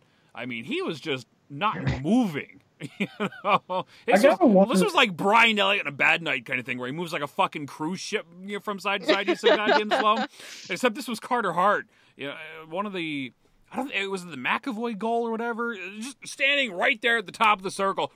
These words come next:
Speaker 1: pretty much unblocked. He's just, "Oh no, it went past me." Like, fuck off, Carter, try a little harder. God damn it. But, um,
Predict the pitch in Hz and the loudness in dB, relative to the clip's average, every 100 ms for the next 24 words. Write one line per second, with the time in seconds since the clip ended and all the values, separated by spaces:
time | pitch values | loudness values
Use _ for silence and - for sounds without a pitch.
0 | - 349 403 349 247 226 262 190 208 - | -2 0 4 4 4 2 0 2 2 4
1 | 208 185 180 180 220 - _ _ - 330 | 2 0 -2 -4 -6 -10 _ _ 2 8
2 | 381 349 359 370 370 339 285 254 277 302 | 8 8 4 2 2 2 2 0 0 -2
3 | 240 330 302 285 - 220 165 131 180 - | -2 0 0 0 -4 -4 -4 -2 -4 -6
4 | - 494 508 440 381 - - - - 311 | 0 2 6 10 10 8 2 4 4 2
5 | 233 311 320 240 170 147 131 98 104 110 | 0 2 2 0 0 -2 -2 -6 -14 -14
6 | 117 113 95 - _ - - - 127 127 | -10 -10 -12 -20 _ -20 -20 -14 -2 0
7 | 117 135 117 110 110 107 | 0 -2 -2 -2 -4 -6